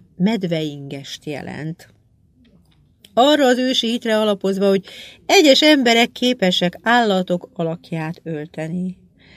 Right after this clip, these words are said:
Gondoljon csak a vérfarkas, a farkas ember legendájára. Tanulmányoztam a szagák idevágó részleteit, és arra a megállapításra jutottam, hogy a berserkerek pszichopaták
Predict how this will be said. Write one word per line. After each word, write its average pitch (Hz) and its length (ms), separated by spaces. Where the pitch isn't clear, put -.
Gondoljon 170 540
csak 170 180
a 151 80
vérfarkas, 175 1000
a 143 120
farkas 170 500
ember 175 380
legendájára. 160 1120
Tanulmányoztam 262 1040
a 233 280
szagák 208 680
idevágó 170 720
részleteit, 170 720
és 156 160
arra 180 220
a 175 40
megállapításra 175 840
jutottam, 196 340
hogy 175 120
a 160 60
berserkerek 254 1080
pszichopaták 165 760